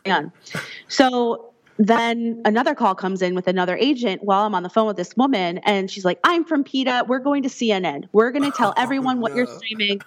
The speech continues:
Speaker 2: <laughs>
Speaker 1: We don't think this is right. It's animal cruelty." And I'm just like, "Oh no, this is, this is not gonna be good." So
Speaker 2: <laughs>
Speaker 1: I go to our C E O and I said,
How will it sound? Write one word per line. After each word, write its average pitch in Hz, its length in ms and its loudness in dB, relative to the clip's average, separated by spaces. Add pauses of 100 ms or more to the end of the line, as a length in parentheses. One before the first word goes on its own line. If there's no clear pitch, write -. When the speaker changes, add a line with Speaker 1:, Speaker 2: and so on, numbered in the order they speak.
Speaker 2:
<laughs> - 160 -6 (220)
Speaker 1:
We 269 120 4
don't 262 220 0
think 208 140 -2
this - 180 -4
is 190 100 0 (440)
right. 269 280 4 (280)
It's 208 200 4
animal 202 300 -2
cruelty." 277 560 -2
And 247 140 2
I'm 269 180 0
just - 180 -6
like, 190 160 2
"Oh 196 120 0
no, 165 360 -2
this 208 160 2
is, 208 180 -4
this 190 200 0
is 185 80 -2
not 165 160 0
gonna 165 140 -4
be 165 80 0
good." 135 180 -2 (160)
So 220 220 4 (160)
Speaker 2:
<laughs> - 40 -18
Speaker 1:
I 226 140 2
go 220 120 -2
to 269 100 2
our 294 100 0
C 240 300 -2
E 214 40 2
O 190 300 -2 (640)
and 240 120 6
I 262 200 -2
said, 208 400 0